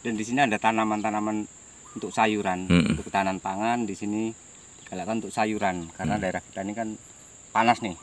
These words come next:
Speaker 2: Iya.
Speaker 1: jadi kurang sayur. Sini kita galakkan sayuran, kita bina. Ini biasanya saya ngecek sini seminggu tiga kali ini
Speaker 2: Hmm.
Speaker 1: untuk ngasih motivasi pada masyarakat sini.
Speaker 2: Hmm. Harapannya apa Pak ke depan Pak untuk, eh, pemilik anu apa namanya nih Kampung Pancasila ini sendiri?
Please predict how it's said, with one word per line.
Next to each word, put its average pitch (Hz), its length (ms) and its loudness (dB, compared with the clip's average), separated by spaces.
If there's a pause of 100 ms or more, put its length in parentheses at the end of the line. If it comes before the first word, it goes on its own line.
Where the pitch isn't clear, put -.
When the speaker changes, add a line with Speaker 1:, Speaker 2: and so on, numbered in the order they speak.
Speaker 2:
Iya. 87 240 8
Speaker 1:
jadi 92 160 -10
kurang 95 240 -6
sayur. 92 320 -8
Sini 104 160 -10
kita 101 160 -4
galakkan 98 400 -6 (400)
sayuran, 104 480 2
kita 113 160 0
bina. 120 720 0 (640)
Ini 135 80 0
biasanya 123 320 2
saya 135 160 4
ngecek 123 240 -2
sini 135 240 2
seminggu 120 320 0
tiga 104 240 -2
kali 101 240 0
ini 110 240 -4
Speaker 2:
Hmm. 87 240 0 (320)
Speaker 1:
untuk 110 320 -4 (240)
ngasih 107 320 -4
motivasi 107 480 -2
pada 98 240 -6
masyarakat 101 320 -8
sini. 85 240 -14 (160)
Speaker 2:
Hmm. 78 160 -2 (400)
Harapannya 135 400 12
apa 151 160 12
Pak 139 80 12
ke 131 160 10
depan 131 160 12
Pak - 240 12
untuk, 110 400 12 (160)
eh, 95 160 12
pemilik 104 480 12
anu 98 320 10
apa 98 240 10
namanya 98 400 8
nih 104 80 8
Kampung 95 320 10
Pancasila 95 400 12
ini 95 80 4
sendiri? 98 280 6